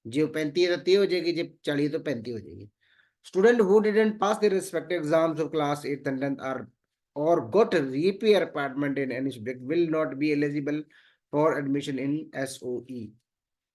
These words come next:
ਜੇਕਰ ਬੱਚਾ ਅੱਠਵੀਂ ਦੇ ਵਿੱਚ ਫੇਲ ਹੋ ਜਾਂਦਾ ਹੈ, ਦਸਵੀਂ ਚ ਫੇਲ ਹੋ ਜਾਂਦਾ ਹੈ ਜਾਂ ਉਹਦੀ ਰਿਪੇਅਰ ਆ ਜਾਂਦੀ ਹੈ, ਕੰਪਾਰਟਮੈਂਟ ਆ ਜਾਂਦੀ ਹੈ, in any subject, ਉਹ ਐਲੀਜੀਬਲ ਹੈ, ਨਹੀਂ ਹੋਵੇਗਾ। ਇਹ ਤਾਂ ਹੋ ਗਿਆ ਬੇਟਾ ਐਸ ਓ ਦੀ ਐਲੀਜੀਬਿਲਟੀ,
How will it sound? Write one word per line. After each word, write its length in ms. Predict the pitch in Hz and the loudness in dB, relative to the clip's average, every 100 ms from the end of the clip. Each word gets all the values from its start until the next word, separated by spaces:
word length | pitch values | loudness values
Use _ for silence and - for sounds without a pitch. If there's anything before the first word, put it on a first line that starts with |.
| _ - | _ -2
ਜੇਕਰ 260 | 170 196 | 2 4
ਬੱਚਾ 520 | 180 180 185 185 180 | 4 2 2 4 2
ਅੱਠਵੀਂ 260 | 165 151 170 | 0 -2 -2
ਦੇ 80 | 170 | -2
ਵਿੱਚ 180 | 160 - | -4 -4
ਫੇਲ 240 | 151 160 | -2 2
ਹੋ 60 | 160 | 2
ਜਾਂਦਾ 240 | 151 151 | 2 0
ਹੈ, 60 | 151 | -2
ਦਸਵੀਂ 300 | 143 147 143 | -4 -8 -8
ਚ 140 | 147 | -6
ਫੇਲ 220 | 143 147 | -2 0
ਹੋ 60 | 151 | 0
ਜਾਂਦਾ 280 | 139 139 143 | -2 -4 -4
ਹੈ 60 | |
ਜਾਂ 180 | 127 139 | -4 -6
ਉਹਦੀ 200 | 139 139 | -4 -4
ਰਿਪੇਅਰ 340 | 135 135 156 | -4 -2 -2
ਆ 100 | 147 | 0
ਜਾਂਦੀ 180 | 143 139 | 0 -2
ਹੈ, 60 | 139 | -4
ਕੰਪਾਰਟਮੈਂਟ 600 | - 120 135 139 147 139 | -6 -8 -4 -2 -2 -2
ਆ 100 | 135 | -4
ਜਾਂਦੀ 260 | 131 131 135 | -6 -6 -4
ਹੈ, 60 | |
in 60 | 135 | -4
any 220 | 147 185 | -4 -4
subject, 500 | 196 135 131 135 - _ _ _ _ - | -4 -6 -8 -10 -14 _ _ _ _ -4
ਉਹ 120 | 143 | 0
ਐਲੀਜੀਬਲ 440 | 147 143 139 127 123 | 2 0 -2 -4 -4
ਹੈ, 280 | 165 233 _ _ _ _ - | -4 -6 _ _ _ _ -14
ਨਹੀਂ 280 | 113 120 95 | -10 -10 -10
ਹੋਵੇਗਾ। 280 | 85 90 - _ _ _ _ _ - | -14 -18 -20 _ _ _ _ _ -2
ਇਹ 140 | 180 | 2
ਤਾਂ 120 | 196 | 4
ਹੋ 80 | 196 | 4
ਗਿਆ 140 | 170 180 | 4 2
ਬੇਟਾ 140 | 185 | 2
ਐਸ 280 | 185 180 180 | -2 -4 -2
ਓ 40 | |
ਦੀ 160 | 170 185 | 0 0
ਐਲੀਜੀਬਿਲਟੀ, 760 | 180 165 156 131 110 143 175 | 0 0 0 -4 -4 -4 -4